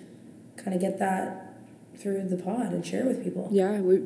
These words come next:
Speaker 2: and literally the podcast is just the tip of the iceberg for all our ideas that we have, but we wanna start with this and start the community
Speaker 1: Mm-hmm.
Speaker 2: of it, and yeah, we're excited to share all our, all of our other ideas, but this is just the tip of it, and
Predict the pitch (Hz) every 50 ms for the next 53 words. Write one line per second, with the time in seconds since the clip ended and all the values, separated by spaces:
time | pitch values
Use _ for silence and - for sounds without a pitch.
0 | - - - 190 185 185 185 196 196 190 185 180 180 170 175 175 - - 180 180
1 | 180 - 202 175 175 180 185 - 170 180 - - 190 185 185 185 - - - -
2 | 185 - - 175 - - 175 170 175 - - 170 165 160 165 160 - 165 160 160
3 | 147 - - - - - 180 180 175 170 170 165 - - 175 170 175 170 170 185
4 | 185 185 - - - 185 175 185 185 185 185 185 185 170 156 - - - - -
5 | - - - - 220 214 208 202 196 190 - - 196 196 - - 185 - 190 196
6 | 226 247 233 - 214 202 202 - 202 190 180 - 196 190 185 185 180 180 180 185
7 | - - 196 196 208 208 196 185 202 262 330 - - - - - 226 208 190 196
8 | 214 208 185 - - - - - - - 185 185 170 185 190 220 269 285 - -
9 | - - 180 180 175 175 175 175 170 170 170 - - - 175 175 190 190 170 170
10 | 175 180 - - - 175 175 180 170 170 170 - - 175 170 175 170 170 - -
11 | 170 165 165 165 165 165 170 170 - - - - - - - - - - - 180
12 | 180 175 175 175 170 - 165 165 165 165 - - - 185 180 180 175 170 170 170
13 | 170 175 185 196 196 185 180 185 - - - - - - - 190 - 190 185 185
14 | - 190 190 185 - 190 185 - 202 185 185 190 185 175 170 165 165 - - -
15 | 170 165 165 160 160 160 165 160